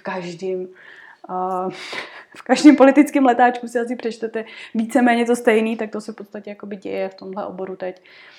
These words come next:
A že začnete cítit, hele, tady jako je něco v nepořádku, protože najednou všichni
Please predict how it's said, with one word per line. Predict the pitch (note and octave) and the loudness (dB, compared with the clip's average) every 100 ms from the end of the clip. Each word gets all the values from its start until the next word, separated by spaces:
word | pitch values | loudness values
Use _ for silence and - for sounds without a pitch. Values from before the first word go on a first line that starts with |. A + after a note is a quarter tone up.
| - _ _ _ - | -20 _ _ _ -10
A | F#3+ F#3 F#3 F#3 | -6 -2 -2 -2
že | G3+ | -4
začnete | G3+ G3+ G3+ G3+ | -8 -8 -8 -10
cítit, | G3+ F#3+ G3 | -12 -6 -4
hele, | F#3+ F#3 | -2 -2
tady | F#3+ F#3 | -4 -4
jako | F#3 F#3 G3 | -4 -4 -6
je | F#3+ | -6
něco | F#3 F3+ G3 | -6 -8 -8
v | |
nepořádku, | F#3+ F3+ F#3+ F3+ F3+ F#3 | -8 -8 -8 -8 -8 -12
protože | F#3+ | -10
najednou | F#3 F3+ F#3 | -8 -8 -8
všichni | F#3 - G#3 - F3+ | -10 -10 -10 -8 -8